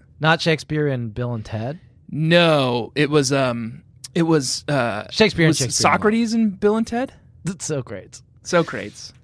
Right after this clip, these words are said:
Speaker 1: Okay, so that's interesting. They do a thing in the movie. Here's the thing I didn't like about the movie. They, like, it's no Clueless as an adaptation. Can I say that?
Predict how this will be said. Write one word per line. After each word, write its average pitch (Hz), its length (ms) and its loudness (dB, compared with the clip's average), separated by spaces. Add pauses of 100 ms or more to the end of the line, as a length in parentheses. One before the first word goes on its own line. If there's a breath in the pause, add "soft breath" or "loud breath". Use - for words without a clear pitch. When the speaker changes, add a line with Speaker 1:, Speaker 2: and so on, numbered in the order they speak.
(100)
Speaker 1:
Okay, 196 300 4
so 220 180 4
that's 240 220 4
interesting. 131 540 -4 (120)
They 262 160 4
do 330 220 4
a 339 40 2
thing 185 280 0
in 185 80 -4
the 175 60 -2
movie. 160 320 -2
Here's 233 160 2
the 220 120 2
thing 156 200 -2
I 135 60 0
didn't 117 200 -4
like 98 160 -14
about 92 220 -16
the 95 80 -18
movie. 90 400 -20 (260 soft breath)
They, 202 180 4
like, 220 280 2 (840 soft breath)
it's 143 220 2
no 294 200 4
Clueless 143 800 -2
as 139 160 -2
an 131 100 -2
adaptation. 101 680 -8
Can 101 160 -14
I 104 40 -10
say 107 200 -8
that? 98 300 -12